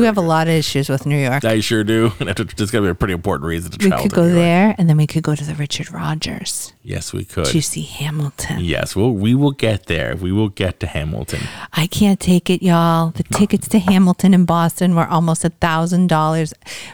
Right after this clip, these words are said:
Speaker 2: for two tickets, and I cried,
Speaker 1: Yeah.
Speaker 2: and I just couldn't do it. I could not pull the trigger. I could
Speaker 1: Yeah.
Speaker 2: not. There is no way I can spend that amount of money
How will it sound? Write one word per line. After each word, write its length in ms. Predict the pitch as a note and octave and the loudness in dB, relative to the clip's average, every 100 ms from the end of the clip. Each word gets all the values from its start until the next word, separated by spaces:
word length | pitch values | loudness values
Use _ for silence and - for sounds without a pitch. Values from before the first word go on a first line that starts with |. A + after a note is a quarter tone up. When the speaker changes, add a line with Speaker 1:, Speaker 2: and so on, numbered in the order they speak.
| - | -4
Speaker 2:
for 100 | F3 | -2
two 200 | - F3 | 2 2
tickets, 340 | D#3+ D3+ C#3+ E3+ | 0 -2 -2 0
and 100 | D3+ | 0
I 60 | |
cried, 640 | D#3+ - A3 F3+ E3 E3+ - | 0 0 2 2 0 -2 -6
Speaker 1:
Yeah. 180 | - - - _ _ | -10 -12 -14 _ _
Speaker 2:
and 120 | F3+ | 4
I 120 | E3 D#3+ | 4 4
just 200 | D#3 - | 2 0
couldn't 320 | - D3+ D3 | 0 0 0
do 180 | C3+ C#3 | -2 -4
it. 180 | C#3 - | -6 -6
I 120 | D#3+ C#3+ | -6 -4
could 180 | D3+ | 0
not 260 | D3+ C#3+ - | 2 2 0
pull 160 | - D#3 | -2 0
the 100 | C#3 | 0
trigger. 440 | C3+ C#3 D3 D3+ _ _ _ | -2 -2 -2 -4 _ _ _
I 80 | - | -2
could 100 | F2+ | 0
Speaker 1:
Yeah. 100 | D3+ | 0
Speaker 2:
not. 520 | D#3 D3 C#3 C#3+ - - _ - - - | 2 2 2 0 -4 -14 _ -20 -10 0
There 120 | F3 | 4
is 180 | E3 D#3+ | 4 6
no 280 | D#3+ D3 D3 | 4 4 2
way 360 | D3 C#3 C#3+ - | 2 2 0 -2
I 100 | C#3+ | -2
can 140 | C#3+ | -2
spend 280 | - C#3+ C#3+ | -2 -2 0
that 220 | D3+ D3 | 0 0
amount 240 | C#3 D3 C#3+ | 0 0 2
of 60 | |
money 500 | D3 C#3+ C#3+ C#3+ - | 2 2 2 0 -4